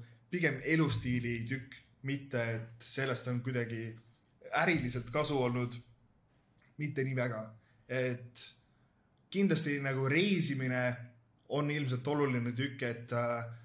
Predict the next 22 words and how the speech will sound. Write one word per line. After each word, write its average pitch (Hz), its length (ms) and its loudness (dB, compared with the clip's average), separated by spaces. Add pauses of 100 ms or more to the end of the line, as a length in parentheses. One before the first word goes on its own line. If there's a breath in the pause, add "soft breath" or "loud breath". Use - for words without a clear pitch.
(520 soft breath)
esimesed 147 540 2
nii-öelda 123 300 0
suuremad 139 720 2 (340)
sammud 143 460 0
järgmisele 127 580 0
levelile 127 480 0
tulid 131 560 -2
tihtipeale 123 600 0
tänu 135 420 0 (500 soft breath)
mingitele 123 480 -2
eventidele, 123 760 0 (540)
inimestega 123 540 -4
kohtumisele 117 600 0
ja 120 100 -2
nii 131 220 0
edasi. 127 320 2 (520 soft breath)
Aga 147 140 -2
need 190 180 2
olid - 160 -2
pigem 190 240 4
konverentsid, 117 640 2
mitte, 131 300 -2